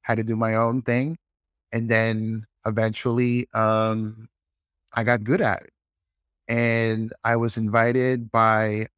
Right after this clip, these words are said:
um, a couple of school systems because I was writing a lot, and they asked me if I could do some work with them. And so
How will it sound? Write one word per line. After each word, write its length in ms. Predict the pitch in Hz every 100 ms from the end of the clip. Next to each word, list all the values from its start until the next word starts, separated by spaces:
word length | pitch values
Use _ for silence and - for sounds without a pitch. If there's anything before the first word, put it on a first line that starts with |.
| _
um, 140 | 110 110
a 40 |
couple 320 | - 120 120
of 80 | 107
school 280 | - 123 117
systems 460 | 117 104 123 131 -
because 180 | 110
I 100 | 110
was 200 | 110 104
writing 260 | 107 101 107
a 80 | 104
lot, 320 | 95 95 123 _ _ _ _ _
and 120 | 110
they 100 | 113
asked 320 | - 104 104
me 300 | 107 110 113 -
if 280 | 104 107 101 _ _
I 80 | 101
could 140 | 104
do 80 | 104
some 160 | 101 107
work 200 | 147 202
with 140 | 117
them. 180 | - - _ _ _ _ _ _ -
And 160 | 107
so 560 | - 113 113 113 110